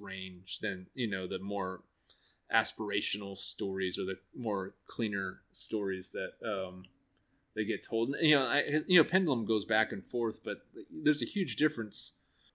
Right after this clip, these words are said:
um, just even for me, between writing a script for myself and then trying to, to develop a script from a property with producers and executives. 'Cause no matter how well intended, it's all kind of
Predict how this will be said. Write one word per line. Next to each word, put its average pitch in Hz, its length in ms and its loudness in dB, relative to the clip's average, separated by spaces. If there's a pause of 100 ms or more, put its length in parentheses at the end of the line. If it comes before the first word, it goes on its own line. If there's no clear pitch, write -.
(220)
um, 120 480 2 (640)
just 165 260 8
even 165 200 6
for 117 160 0
me, 131 300 2
between 113 540 -2
writing 110 280 6
a 107 60 -4
script - 340 0
for 113 80 -8
myself 127 580 0 (260)
and 117 140 -2
then 104 160 0
trying 104 420 0
to, 104 100 -8 (180)
to 107 80 -6
develop 104 480 2
a 104 60 -4
script - 640 -2 (120)
from 110 160 -2
a 90 60 -2
property 95 800 0 (280)
with 107 160 -2
producers 101 520 -2
and 92 80 -10
executives. 92 720 -2 (320)
'Cause - 120 -4
no 127 120 4
matter 131 300 6
how 127 180 10
well 123 240 6
intended, 113 500 2
it's - 200 -2
all 113 300 6
kind 110 260 -2
of 92 160 -2